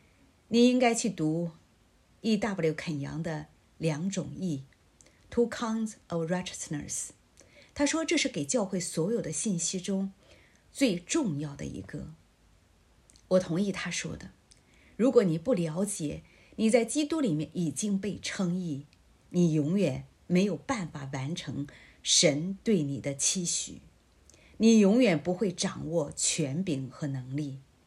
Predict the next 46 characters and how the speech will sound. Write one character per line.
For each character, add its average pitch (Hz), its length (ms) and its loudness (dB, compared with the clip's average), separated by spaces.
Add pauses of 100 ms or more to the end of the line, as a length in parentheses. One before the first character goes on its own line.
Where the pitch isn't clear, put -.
(320)
你 240 160 10
永 240 180 10
远 208 160 8
不 208 100 -2
会 202 160 2
从 170 240 -4
罪 185 340 2
恶 160 180 -2
中 160 400 -4
被 143 200 -2
释 139 320 0
放。 - 320 -14 (720)
你 180 160 6
要 165 160 4
明 151 320 0
白， 135 240 -10 (380)
没 185 240 6
有 196 180 4
定 156 440 -2
罪 180 360 -2 (260)
是 277 240 2
你 151 100 2
的 156 160 -6
开 220 300 -2
始， - 360 -2 (760)
你 240 120 6 (100)
已 151 180 4
经 196 420 2 (240)
重 156 380 -2
生， 214 420 4 (220)
你 214 160 6
被 208 180 2
洁 170 320 0
净 233 280 4
了， 139 180 -6 (340)
在 269 160 10
神 214 220 4
那 226 140 4
里 165 180 -2
没 175 200 4
有 254 120 8
什 180 160 0
么 165 100 -2
反 147 280 -8
对 175 160 0
你。 147 220 -4